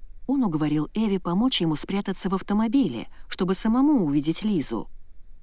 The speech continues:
«Он пришёл за Лизой», сказал Сэм,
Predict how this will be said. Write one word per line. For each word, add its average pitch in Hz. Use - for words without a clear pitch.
«Он 147
пришёл 139
за 165
Лизой», 190
сказал 131
Сэм, 123